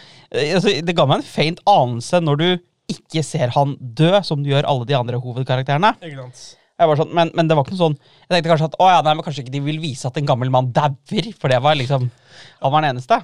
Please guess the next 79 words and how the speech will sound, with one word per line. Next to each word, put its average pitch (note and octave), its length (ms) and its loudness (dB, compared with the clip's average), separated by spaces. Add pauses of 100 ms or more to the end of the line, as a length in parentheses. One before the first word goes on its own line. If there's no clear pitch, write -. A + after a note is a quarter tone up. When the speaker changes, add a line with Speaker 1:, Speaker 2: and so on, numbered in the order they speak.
Speaker 2:
Ikke F#3 160 -6
sant? F#3+ 220 -2
Og - 80 -6
så - 80 0
var, D3+ 100 -2
men E3+ 140 -2
det F3 80 2
var G3 80 2
jo - 80 -12
flere D3+ 100 2
av C#3+ 60 -2
scenarioene C3+ 320 0
holdt C3 160 -12
på C#3 80 -6
også, C3+ 260 -4
sånn C3 160 0
for C#3+ 80 -2
eksempel B2+ 240 0
på C3+ 140 -2 (160)
natten E3 340 -2
da, F3 80 4
når C3 140 2
folk, C3 160 -8 (180)
når C3 140 0
folk C3 100 -6
drepte - 220 -8
hverandre - 180 -8
og C3+ 60 -4
sånne C3 160 0
ting. G3 100 -2 (220)
Og C#3+ 100 2
han D3+ 160 0
ligger D3 220 -4
oppe D3 100 -10
på C3+ 140 -10
toppen C3+ 240 -6
av - 20 -10
bunkbeden B2+ 400 -4
og C3 60 -4
begynte C3 180 -4
å C3+ 60 -2
gråte - 320 2
og - 80 -4
sånt. C#3 100 2
Speaker 1:
<laughs> - 60 2
Det D5 80 4
er - 80 2
det - 100 -6
folk, A3+ 320 2
det G3+ 220 0
er G#3 80 8
det - 100 6
folk F3+ 140 -2
sier, G3 100 -4
«Ja, F3+ 140 2
men G3 100 -6
hvordan E3+ 240 0
skjønte D3+ 220 -2
du - 20 -2
det C#3+ 80 -2
ikke D3 140 -2
da?» F3 100 4
Jeg D#3+ 80 -2
bare, C3 200 0 (680)
«I D#3 80 0
don't C#4+ 80 2
know, B3+ 140 4
han A#3+ 160 4
var G3+ 60 -4 (100)
gammel.» F3 480 2 (240)
Speaker 2:
Ja. G3 180 4 (380)
Nei, D#3+ 80 4 (160)
ja, C3+ 240 2
hvordan A#2+ 240 0
du, B2+ 80 -2
du C3 160 -4
ikke A#2+ 180 -4
skjønte A2+ 380 2
det? E3 140 0